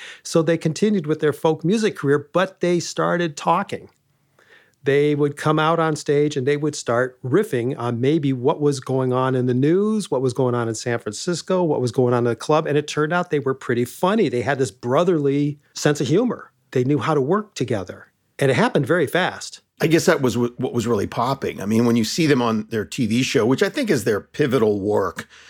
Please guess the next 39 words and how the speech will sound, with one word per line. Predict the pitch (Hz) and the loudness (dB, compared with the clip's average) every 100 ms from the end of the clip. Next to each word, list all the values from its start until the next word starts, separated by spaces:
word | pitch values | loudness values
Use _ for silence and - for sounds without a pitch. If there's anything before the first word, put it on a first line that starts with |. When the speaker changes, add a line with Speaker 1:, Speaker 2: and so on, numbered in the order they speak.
| - - | -20 -4
Speaker 2:
when | 110 113 | 0 2
you | 107 | 2
finally | 127 120 113 107 | 2 2 2 0
see | - - 117 | -6 -2 0
their | 101 | 0
show, | - - 123 107 98 - - _ _ - | 0 2 2 2 0 -4 -12 _ _ 0
that | 147 120 | 0 0
style | - - 170 170 135 117 | -6 -4 -2 0 0 0
developed | 110 98 98 107 - - _ _ _ - | -2 -2 -2 -2 -6 -20 _ _ _ -4
where, | 113 113 110 | 0 2 2
you | 110 127 | 2 2
know, | 107 | 2
Tommy | - 120 110 117 | -2 -2 0 0
was | 104 | -2
this | 101 - - | -2 -6 -4
kind | 127 107 | -2 0
of | 90 98 - 254 117 | -2 -8 -12 -10 -4
goofy | 139 - 135 | -2 0 2
guy | 123 101 117 | 2 2 2
and | 131 101 104 - _ - | 2 0 -4 -10 _ -8
Dickie | 104 143 147 | -2 0 2
was | 135 123 | 2 0
the | 123 | -2
straight | - 185 170 | 0 0 0
guy. | 139 95 95 - - _ | -2 -2 -2 -8 -20 _
And | - 143 143 | 2 2 2
you | 165 | 0
could | 143 139 | -2 -2
see | - - 175 | -4 -2 2
that | 151 127 | 2 2
it, | 131 - | 0 -4
it | 135 - | -6 -4
probably | 170 190 143 123 120 110 107 _ - | -2 2 2 2 2 0 -2 _ -10
was | 107 - | -10 -10
popping | - - - - 92 | -10 -4 -2 -2 -4
in | 82 | -6
the | |
clubs. | 80 - 87 82 - - | -8 -6 -6 -6 -6 2
Speaker 1:
Yeah. | 220 135 | 2 2